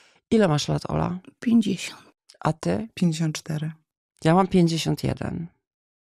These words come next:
Speaker 1: I, em,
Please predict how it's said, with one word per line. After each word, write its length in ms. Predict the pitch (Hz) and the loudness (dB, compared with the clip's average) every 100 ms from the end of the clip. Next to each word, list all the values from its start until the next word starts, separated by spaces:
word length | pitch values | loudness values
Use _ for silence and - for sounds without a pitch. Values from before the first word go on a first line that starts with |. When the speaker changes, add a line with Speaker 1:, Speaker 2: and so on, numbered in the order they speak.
| _ - - - _ | _ -20 -20 -20 _
Speaker 1:
I, 680 | 160 156 151 151 151 156 156 - | 2 4 4 4 4 4 2 0
em, 960 | 156 156 151 151 151 151 151 156 160 | 0 2 4 4 4 2 2 0 -2